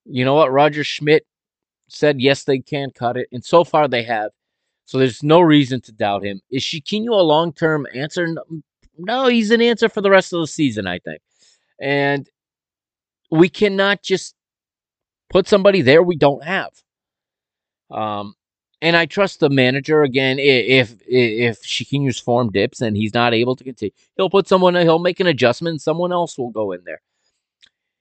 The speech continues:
And that's where I think Draxler may, you know, as players get worn down and start needing breaks, 'cause João Mario at some point has to dip because he's just playing way above the level we have seen from him in years.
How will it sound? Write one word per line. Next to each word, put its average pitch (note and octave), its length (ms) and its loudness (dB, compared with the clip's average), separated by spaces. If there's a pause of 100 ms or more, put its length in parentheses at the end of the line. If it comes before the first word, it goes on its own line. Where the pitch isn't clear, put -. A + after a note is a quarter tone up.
And C#3+ 180 -2
that's E3+ 180 0
where F3+ 120 4
I D#3+ 60 4
think D#3 240 -8
Draxler D#3 560 2
may, C#3+ 240 -2 (460)
you E3+ 140 -6
know, C#3 200 -2 (200)
as E3 800 -2
players D#3+ 360 2
get D3+ 240 -4
worn C#3+ 240 -8
down C#3 240 -2
and B2+ 120 -12
start A#2+ 260 -6
needing C3+ 280 -6
breaks, A#2+ 300 -6
'cause A2+ 200 -16 (120)
João D3+ 300 0
Mario D#3 520 2
at C3 160 -6
some E3+ 240 -2
point D#3 320 -2
has D#3+ 300 -4
to B2 100 -6
dip G#2+ 420 -6
because D3 340 -2
he's F3+ 220 -8
just - 240 -18
playing D3+ 380 -4 (480)
way G3 440 2
above B2+ 340 2
the A#2+ 100 2
level A#2 360 4
we C#3 120 2
have A#2 120 2
seen C3+ 300 -8
from A2+ 220 -6
him A2+ 220 -4 (240)
in A#2 160 -6
years. A#2 600 0